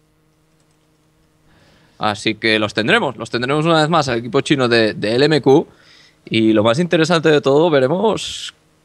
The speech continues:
si pierden otra partida más, porque pa-, puede parecer una tontería, pero lo de ayer, sí, fue ayer, fue una, fue una verdadera sorpresa. Muy, muy extraño ver a los chinos perdiendo, perdiendo un partido.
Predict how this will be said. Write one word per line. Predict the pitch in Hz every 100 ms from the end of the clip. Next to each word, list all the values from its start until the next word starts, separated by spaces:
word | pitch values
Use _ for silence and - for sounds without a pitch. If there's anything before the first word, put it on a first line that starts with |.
| _
si | - -
pierden | 110 123 160 220
otra | 151 127
partida | 113 113 120
más, | 127 247
porque | - 113 104
pa-, | - 107
puede | - 131 147
parecer | 175 165 156
una | 147
tontería, | 151 131 131 170
pero | 170
lo | 123 120
de | 117
ayer, | 120 127 - - _ - -
sí, | - - -
fue | 113
ayer, | 113 131 - _ _
fue | - 113
una, | 147 123 110
fue | 110
una | 160
verdadera | 165 120 117 139
sorpresa. | 120 - 156 202 123
Muy, | 117 123 151
muy | 180 180
extraño | 151 143 139 165
ver | 147
a |
los | 135 -
chinos | 135 147
perdiendo, | 120 120 127 135 131 120 107
perdiendo | 113 120 139
un |
partido. | 117 95 147 131